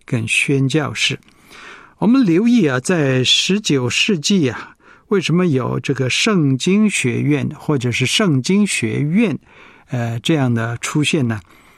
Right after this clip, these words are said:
今天你也会看到海外啊，有的地方叫神学院，有的这个机构呢叫圣经神学院。尤其是你看这个英文名字，它会有这个 Bible Seminary 或者 Bible College，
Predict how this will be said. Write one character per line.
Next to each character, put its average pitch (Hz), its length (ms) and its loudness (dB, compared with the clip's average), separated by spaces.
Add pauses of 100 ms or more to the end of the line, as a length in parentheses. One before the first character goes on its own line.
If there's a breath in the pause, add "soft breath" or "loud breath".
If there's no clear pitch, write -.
(480 soft breath)
今 214 160 2
天 233 160 4
你 208 80 4
也 139 120 2
会 151 160 -2
看 160 240 0
到 127 140 -2
海 120 220 -4
外 135 260 0
啊， 123 80 0
有 123 320 -2
的 165 100 0
地 190 120 0
方 147 160 0
叫 127 420 -2 (420)
神 156 240 0
学 208 140 2
院， 196 320 0
有 123 260 0
的 156 240 0
这 139 200 -4
个 117 280 -4 (300 loud breath)
机 170 140 -2
构 160 160 0
呢 123 160 0
叫 123 320 -2
圣 160 480 0
经 220 340 2
神 120 240 -2
学 127 160 0
院。 123 240 0 (480)
尤 143 160 0
其 143 140 0
是 131 160 0
你 117 100 0
看 120 240 -2
这 113 100 -4
个 120 80 -2
英 180 200 2
文 147 120 2
名 113 220 0
字， 113 220 -4 (400 loud breath)
它 123 220 -4
会 131 280 -2
有 110 220 -2
这 127 140 -8
个 - 280 -8 (160)
Bible 160 560 0
Seminary 120 760 0
或 123 140 -8
者 123 100 -4
Bible 135 440 -2
College， 151 640 -4